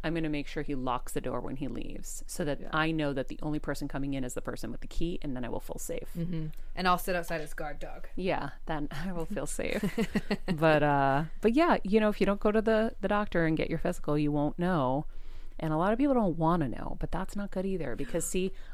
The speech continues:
Speaker 1: I know my A one C is high,
Speaker 3: Mm-hmm.
Speaker 1: so I am making conscious decisions. I got
Speaker 3: Mm-hmm.
Speaker 1: up, I moved this morning 'cause physical activity will help bring it down. I'm cutting out the sugar in my coffee. I only did one, but guess what? That accumulated seven days a week. That was seven, c-,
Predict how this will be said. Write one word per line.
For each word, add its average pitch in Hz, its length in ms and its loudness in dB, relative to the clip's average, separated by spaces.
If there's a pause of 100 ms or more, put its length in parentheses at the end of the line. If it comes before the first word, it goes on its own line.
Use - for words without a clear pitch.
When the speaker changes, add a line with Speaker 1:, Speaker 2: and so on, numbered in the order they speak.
(100)
Speaker 1:
I 196 140 2
know 214 140 2
my 208 120 2
A 202 160 0
one 196 160 -2
C 202 180 0
is 202 120 -2
high, 196 360 -2
Speaker 3:
Mm-hmm. 160 120 -4 (100)
Speaker 1:
so - 160 0 (100)
I 202 120 2
am 208 160 0
making 165 320 0
conscious 165 420 -4
decisions. 135 520 -4
I 131 40 -6
got 131 240 -2
Speaker 3:
Mm-hmm. 190 80 6
Speaker 1:
up, 196 140 2
I 127 100 -4
moved 180 460 -2
this 190 200 -2
morning 185 560 -2
'cause - 200 -6
physical 175 360 -2
activity 175 440 0
will 175 100 0
help 170 180 -2
bring 170 140 -4
it 170 100 -6
down. 165 420 -2 (420)
I'm - 100 -4
cutting 175 320 2
out 208 100 4
the 226 60 2
sugar 202 340 2
in 202 60 4
my 202 120 4
coffee. 165 520 2
I 156 80 4
only 180 240 0
did 226 260 0
one, 165 380 6
but 196 220 2
guess 196 200 2
what? - 320 2 (360)
That 170 160 6
accumulated 247 840 6
seven 139 360 6
days 196 200 10
a 240 40 6
week. 254 180 4
That 139 120 6
was 147 100 4
seven, 202 520 6
c-, - 60 -2